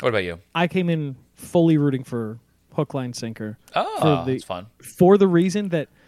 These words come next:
Speaker 2: just because Dan Canobbio, like, I became such a Dan Canobbio fan after Roulette.
Speaker 1: Yeah.
Speaker 2: And I was like, "Let's fucking go, Dan. Let's do this."
Speaker 1: <laughs>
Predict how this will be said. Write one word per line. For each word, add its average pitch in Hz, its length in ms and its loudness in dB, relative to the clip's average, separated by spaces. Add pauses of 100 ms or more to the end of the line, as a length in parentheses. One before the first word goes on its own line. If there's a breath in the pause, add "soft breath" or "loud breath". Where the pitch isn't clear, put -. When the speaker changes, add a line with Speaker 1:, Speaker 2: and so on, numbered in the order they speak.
(420 soft breath)
Speaker 2:
just 180 220 4
because 185 240 4
Dan 160 260 -2
Canobbio, 170 520 -4 (300)
like, 123 380 -10 (600)
I 175 120 2
became 190 320 -2
such 156 320 0
a 151 40 -2
Dan 143 220 -2
Canobbio 139 460 -2
fan 151 240 -4
after 139 300 -2
Roulette. 127 400 -2 (120)
Speaker 1:
Yeah. 90 240 -4 (460)
Speaker 2:
And 170 100 0
I 160 40 2
was 151 120 0
like, 135 180 -4
"Let's 151 340 -6 (120)
fucking 123 440 -4
go, 107 260 -8
Dan. 90 400 -18 (240)
Let's 143 200 -6
do 123 160 -6
this." - 460 -6
Speaker 1:
<laughs> 120 40 -4